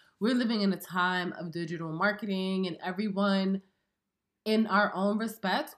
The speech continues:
are influencers. If you have a social media account, if you have,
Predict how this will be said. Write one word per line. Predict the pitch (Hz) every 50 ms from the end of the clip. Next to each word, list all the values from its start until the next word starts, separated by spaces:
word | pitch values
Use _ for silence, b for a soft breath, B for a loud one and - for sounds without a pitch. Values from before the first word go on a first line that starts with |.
| _ -
are | 202 214 233 240 240 233 240
influencers. | 269 330 359 359 - 185 151 123 120 - - - - - - - 180 180
If | 165 -
you | 202 214
have | 202 214 226 214
a | 220 214
social | - - 214 220 214 - 226
media | 226 240 247 247 226 202 196
account, | 190 185 - - 175 165 160 160 156 151
if | 160 160
you | 185 196 202 196
have, | 190 202 202 202 196 196 202 202 196 190